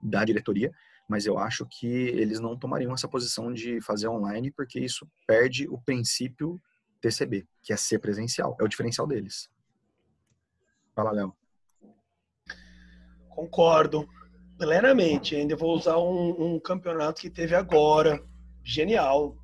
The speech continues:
Speaker 2: Eu assisti, não sei se vocês assistiram. Quem não assistiu, perdeu, que foi o Rogue Invitational, tá?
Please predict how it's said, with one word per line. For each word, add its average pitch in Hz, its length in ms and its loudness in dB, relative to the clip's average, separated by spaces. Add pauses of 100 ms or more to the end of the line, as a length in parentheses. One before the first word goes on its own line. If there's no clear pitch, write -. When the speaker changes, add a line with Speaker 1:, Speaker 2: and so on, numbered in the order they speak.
Speaker 2:
Eu 123 120 -14
assisti, - 460 -10
não 151 140 -16
sei 127 160 -18
se - 100 -18
vocês 123 260 -20
assistiram. - 540 -10 (300)
Quem 156 160 -8
não 147 160 0
assistiu, - 380 -6
perdeu, 139 840 0 (600)
que - 120 -12
foi 139 380 -2
o 135 1120 -4
Rogue 143 520 2
Invitational, 127 840 -8 (640)
tá? 131 380 -6